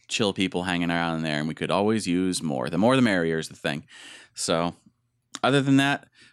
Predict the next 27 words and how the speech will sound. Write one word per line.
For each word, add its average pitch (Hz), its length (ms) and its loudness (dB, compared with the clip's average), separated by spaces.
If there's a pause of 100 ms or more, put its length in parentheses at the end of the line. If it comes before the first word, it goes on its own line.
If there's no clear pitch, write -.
we 107 120 2
look 117 100 2
forward 113 360 2
to 104 160 0
talking 107 300 -2
to 104 60 2
you 101 100 2
again 98 320 0
next 113 300 -4
week. 104 380 -4 (300)
Thank 113 220 0
you 117 40 -8
so 113 160 2
much 110 140 2
for 107 120 -4
listening 107 420 0
to 95 40 0
A 95 140 0
V 95 140 0
Underground. 98 640 0
We, 87 420 0
we 87 140 -4
hope 95 240 -4
you 87 80 -4
have 82 180 -4
found 107 460 -2
some 78 340 -4